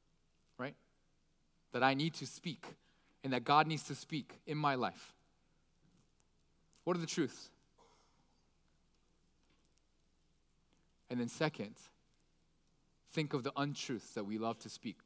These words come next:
to ourselves and to others. And as you do, I want you to start to compare the two, and I want to put them together. And I hope and I pray that the truth of the Lord will tell you that all the untruths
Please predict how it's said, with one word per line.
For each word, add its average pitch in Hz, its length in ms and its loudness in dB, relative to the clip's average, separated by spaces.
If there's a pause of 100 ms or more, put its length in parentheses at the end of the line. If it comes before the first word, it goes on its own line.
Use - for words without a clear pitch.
(200)
to 131 100 -2
ourselves 143 720 0
and 120 120 -10
to 139 100 -6
others. 90 400 -12 (1500)
And 127 100 2
as 135 120 4
you 139 60 0
do, 165 220 4
I 139 40 6
want 156 200 0
you 185 40 2
to 160 60 0
start 160 200 2
to 160 60 -6
compare 170 440 2
the 139 80 -4
two, - 160 -4
and 127 80 0
I - 20 2
want 131 80 -2
to 131 60 -10
put 180 200 -4
them 156 120 -10
together. 131 400 0 (1300)
And 127 80 2
I 127 60 4
hope 143 260 0
and 135 80 0
I 123 40 2
pray 107 540 -2 (300)
that 104 60 -16
the 104 60 -14
truth - 440 -4
of 113 160 -10
the 120 100 -4
Lord 110 460 -4 (760)
will 104 80 -10
tell 117 200 -4
you 101 100 -2
that 98 160 -4
all 123 260 0
the 127 140 -6
untruths 113 720 -10